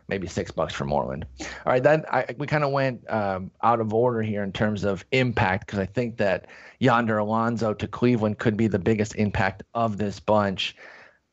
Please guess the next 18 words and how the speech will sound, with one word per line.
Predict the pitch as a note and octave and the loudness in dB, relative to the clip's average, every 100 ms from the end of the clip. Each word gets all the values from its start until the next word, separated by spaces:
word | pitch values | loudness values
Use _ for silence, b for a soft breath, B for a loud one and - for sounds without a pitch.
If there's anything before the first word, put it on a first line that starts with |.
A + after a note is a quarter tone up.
| _ - | _ -2
Another | A#2 B2+ B2+ | 2 4 4
guy | A#2 A#2 | 2 2
who's | G#2+ | 0
kind | - A2 | -2 -4
of | - | -2
filling | B2+ A#2 A2+ | 0 0 2
in | A2+ | 0
for | A2 A2 | -2 0
somebody | A#2 G#2+ G#2+ G#2+ | 2 4 2 2
who's | A2 F#2+ | 0 -2
departed, | - G#2 - D3+ B2+ A#2 A2 B B B | -6 -6 2 4 6 4 0 B B B
Yonder | A2 A2 A2+ | 0 2 2
Alonso | A2 A2 G#2 | -2 -2 -6
gonna | G#2 G#2 | -8 -8
take | F#2 G2 | -6 -6
Carlos | - A2 G2+ G2+ | 0 0 2 -2
Santana's | - E2 - D3 C3 A2 | -4 -4 0 0 0 -4
spot. | - - A2+ A2+ G#2+ | -8 0 4 4 2